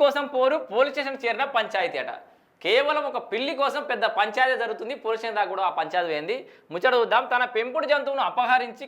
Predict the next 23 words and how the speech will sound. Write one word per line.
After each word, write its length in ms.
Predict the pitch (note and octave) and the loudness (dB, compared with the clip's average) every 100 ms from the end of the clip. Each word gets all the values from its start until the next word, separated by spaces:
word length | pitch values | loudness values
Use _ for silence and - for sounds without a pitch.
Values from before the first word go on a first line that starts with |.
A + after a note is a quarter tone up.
| G3 | -2
కలర్ 200 | G3+ B3+ | 0 0
వేశారని 440 | A#3 A3 G#3 G3+ | -2 0 0 -2
మహిళ 300 | A3+ E3 G3+ | -2 0 0
ఫిర్యాదు. 420 | G3+ E3 D3 A#2+ A2+ - _ _ C3 | -2 -2 -2 -2 -8 -20 _ _ 2
రంగు 220 | E3+ A#3+ C#4 | 4 4 -2
నిజమో 300 | A#3+ C#4 D4 | 0 2 4
కాదో 340 | C#4+ C4 C4 C4 | 4 2 2 0
తేల్చేందుకు 560 | B3 B3 A#3+ A#3+ C4 | -2 -2 -4 -6 -8
ఫోరెన్సిక్ 480 | G3 A3 A3+ A3 F3 | -2 0 0 -2 2
ల్యాబ్. 260 | E3+ D#3 B2 | 2 2 -2
అబ్బా, 280 | B2 D#3 C#3 - - _ - | -4 -4 -4 -8 -20 _ -12
ఇంత 180 | D3+ E3 | -4 0
అద్భుతంగా 380 | F#3+ G3+ G#3 F#3 | 0 0 -2 -4
పిల్లుల 360 | - F#3 A3+ A#3+ | -6 -4 -2 -2
విషయంలో 340 | A3 A#3 A3 A3 | -2 -6 -4 -2
కూడా 300 | G#3+ G#3+ F3+ - | 2 2 2 0
పనిచేసినట్టుగానే 540 | G#3 A3 G3+ G3+ G#3 G3+ | -2 -2 -4 -6 -6 -4
మనుషుల 280 | F3 F#3 | -4 -4
విషయంలో 260 | G#3 G3 F#3+ | -6 -4 -6
కూడా 40 | F3 | -4
పనిచేస్తే 360 | E3 E3+ E3+ E3 | -6 -6 -8 -4
చాలా 140 | D3+ | -2
బాగుండు. 500 | C#3+ C#3+ D3+ E3+ B3+ | 0 0 0 -2 -6